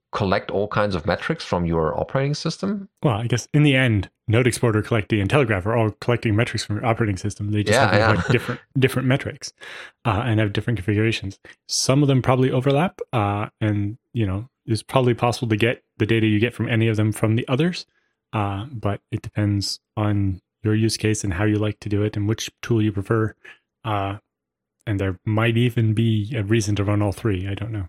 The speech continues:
Speaker 1: Mm. Yeah, that's why I wrote the tutorial first for myself so that I can remember, and also to, to show that it's fairly easy, because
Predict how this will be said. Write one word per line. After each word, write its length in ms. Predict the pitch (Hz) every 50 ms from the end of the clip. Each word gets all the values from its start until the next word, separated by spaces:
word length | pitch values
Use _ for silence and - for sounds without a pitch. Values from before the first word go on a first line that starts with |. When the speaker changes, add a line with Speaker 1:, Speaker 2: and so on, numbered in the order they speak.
| _ _ -
Speaker 1:
Mm. 240 | 107 104 101 101 - - _ _ _ _ _ _ _ - - - -
Yeah, 120 | - 113
that's 180 | 156 165 - -
why 140 | 180 175 170
I 60 | 160
wrote 260 | 135 131 151 160 -
the 60 | -
tutorial 520 | - - - - 127 131 139 120 95 85 78
first 400 | - - - 131 147 - - -
for 120 | - 120
myself 480 | 98 92 92 - 120 107 123 160 160 -
so 100 | - 87
that 80 | 85
I 40 | 87
can 280 | - - 107 90 90 90
remember, 480 | 87 90 90 107 117 139 156 160 - - - - - - _ _ _ _ -
and 420 | 95 90 92 87 87 87 85 - - -
also 560 | 92 98 98 - - 95 90 90 90 85 -
to, 580 | - - 95 85 82 82 82 87 92 - - - _ _ _ -
to 100 | - -
show 280 | 85 - - 92 90 87
that 100 | 87 82
it's 140 | 80 76 -
fairly 320 | - 87 85 87 85 82
easy, 320 | 92 90 92 92 107 127
because 360 | 127 - - 95 80 - -